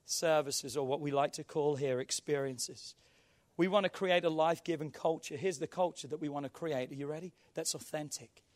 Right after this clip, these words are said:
We want it to be real. There's so much fake out there. People can smell fake. Did you know that? People can, people can smell fake. They know fake.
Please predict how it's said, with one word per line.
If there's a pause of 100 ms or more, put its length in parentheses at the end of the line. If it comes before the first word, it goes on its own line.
(960)
We
want
it
to
be
real.
There's
so
much
fake
out
there.
People
can
smell
fake.
Did
you
know
that? (720)
People
can, (240)
people
can
smell
fake. (100)
They
know
fake.